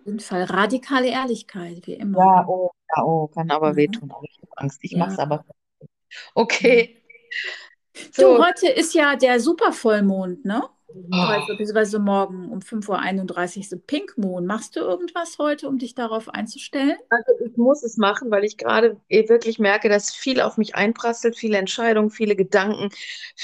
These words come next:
Speaker 2: Ich wieder an so einem Punkt bin für mich, wo ich merke, jetzt muss wieder was passieren. Ich weiß nicht, vielleicht, das hast du ja auch,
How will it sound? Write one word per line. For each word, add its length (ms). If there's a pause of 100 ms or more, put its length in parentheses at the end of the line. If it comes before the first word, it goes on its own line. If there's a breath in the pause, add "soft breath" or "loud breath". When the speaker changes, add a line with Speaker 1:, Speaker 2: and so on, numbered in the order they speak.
(140)
Speaker 2:
Ich 260
wieder 200
an 120
so 80
einem 160
Punkt 420
bin 360 (340 loud breath)
für 180
mich, 500
wo 80
ich 200
merke, 240
jetzt 140
muss 200
wieder 300
was 200
passieren. 720 (680 loud breath)
Ich 120
weiß 240
nicht, 460
vielleicht, 540
das 120
hast 200
du 40
ja 220
auch, 300